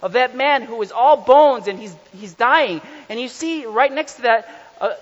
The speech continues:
he's alive and he's healthy, this is a, really a picture of you and me.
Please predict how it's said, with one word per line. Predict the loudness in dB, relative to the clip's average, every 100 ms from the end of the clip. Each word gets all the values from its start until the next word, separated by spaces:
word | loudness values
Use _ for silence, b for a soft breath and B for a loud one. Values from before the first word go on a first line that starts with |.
| -18
he's | -18 -10
alive | -10 -6 -2 0 0
and | -4
he's | -14 -12
healthy, | -10 -10 -10 -14 -14 B B B _ -14
this | -12
is | -12 -12
a, |
really | -12 -8 -6 -6
a | -8
picture | -10 -14 -8 -8
of | -8
you | -8
and | -8
me. | -8 -12 -12